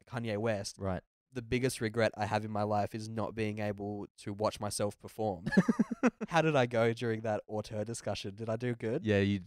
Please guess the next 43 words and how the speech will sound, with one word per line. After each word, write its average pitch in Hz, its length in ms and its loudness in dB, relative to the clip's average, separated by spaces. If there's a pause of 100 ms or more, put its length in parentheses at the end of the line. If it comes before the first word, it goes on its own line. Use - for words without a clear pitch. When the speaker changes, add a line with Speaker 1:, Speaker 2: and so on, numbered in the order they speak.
Speaker 2:
you've 110 160 -6
done 110 180 4
really 95 280 4
well. 90 320 2 (160)
Speaker 1:
Would 147 140 -4
you 185 80 0
say 185 180 4
that 143 160 0
your 113 320 2
d-, 120 120 -10 (200)
your 123 200 0
discussion 127 440 -2
of 110 140 -6
what 110 120 4
it 110 120 -2
is 110 240 -2
right 117 180 2
now 107 320 0
Speaker 2:
<laughs> - 40 -8
Speaker 1:
tops - 340 -2
mine? 120 420 -4
Speaker 2:
<laughs> 226 60 0 (2000)
I 98 40 -10
Speaker 1:
You 185 100 2
Speaker 2:
don't 196 60 8
Speaker 1:
missed 285 200 4
the - 60 2
Speaker 2:
know. - 40 0
Speaker 1:
two 208 240 4
key 170 240 0
ones. 123 260 2
You 175 60 -4
got 220 220 0
Tim 185 220 2
Burton, 131 340 2
who's 123 260 -2
notorious 123 480 0
for 117 140 -6
his 117 200 -4
own 120 180 0
style, 113 440 -2
we 156 120 -4
would, 143 160 -2